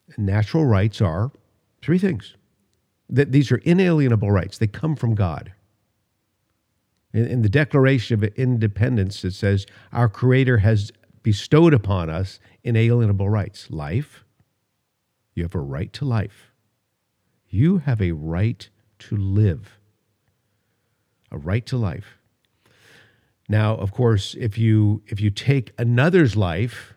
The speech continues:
that right to life could be in jeopardy. That's in, that's in keeping with the law. Take somebody's life? Well, sorry about that,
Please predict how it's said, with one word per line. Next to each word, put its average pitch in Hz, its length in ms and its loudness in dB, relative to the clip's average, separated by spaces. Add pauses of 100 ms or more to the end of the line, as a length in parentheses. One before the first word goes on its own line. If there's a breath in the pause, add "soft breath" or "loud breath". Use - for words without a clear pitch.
(520)
that 107 180 -2
right 113 340 2
to - 120 -6
life 107 640 0 (580)
could 127 160 2
be 107 140 4
in 80 80 -2
jeopardy. 143 560 0 (1200)
That's 113 260 -2
in, 98 140 -2 (100)
that's 90 240 -6
in 104 100 -2
keeping 107 460 -2
with 110 520 0 (360)
the 104 80 -8
law. 135 380 -2 (1200)
Take 101 200 -8
somebody's 131 360 -2
life? 160 400 -2 (1080 soft breath)
Well, 165 360 -4 (1500 loud breath)
sorry 139 300 -2
about 117 260 2
that, 107 320 -4